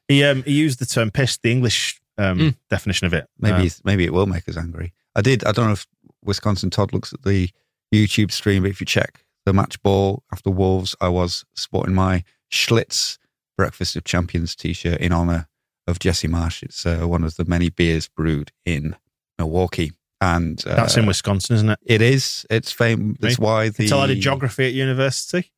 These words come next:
Speaker 3: It's why the Rounders team there is called the Milwaukee Brewers, um, because they got loads of breweries. And I used to,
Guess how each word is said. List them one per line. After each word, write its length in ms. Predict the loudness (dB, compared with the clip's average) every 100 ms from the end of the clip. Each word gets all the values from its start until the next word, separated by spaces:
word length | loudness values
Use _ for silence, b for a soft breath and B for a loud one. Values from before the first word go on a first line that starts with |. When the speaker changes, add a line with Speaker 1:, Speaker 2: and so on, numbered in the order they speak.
| _ -4
Speaker 3:
It's 120 | 2
why 140 | 2
the 100 | 4
Rounders 400 | 2 2 0 -2
team 200 | -2 0
there 160 | 2 0
is 80 | 0
called 180 | -2 -2
the 40 |
Milwaukee 420 | -2 -2 -2 -4
Brewers, 760 | -6 0 2 2 2 -2 -6 -8 _
um, 280 | 0 2 2
because 240 | 0 -2 -2
they 80 |
got 100 | -4
loads 220 | -2 -2 -2
of 80 |
breweries. 300 | -2 0 0
And 120 | -2 0
I 100 | 2
used 300 | 0 -4 -8
to, 440 | -6 -4 -4 -6